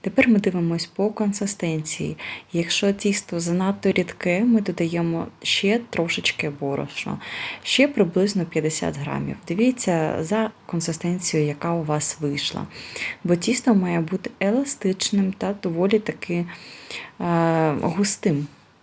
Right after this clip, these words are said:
Все гарно замішуємо руками.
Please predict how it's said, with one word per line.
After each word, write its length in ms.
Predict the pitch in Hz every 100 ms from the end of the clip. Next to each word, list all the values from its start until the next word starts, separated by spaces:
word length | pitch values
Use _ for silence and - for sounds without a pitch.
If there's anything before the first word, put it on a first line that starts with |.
| _ _ _ _ _ _ _ _ - - -
Все 200 | - -
гарно 320 | 170 220 285 233
замішуємо 720 | 170 165 160 - 160 156 156
руками. 520 | 151 - 143 143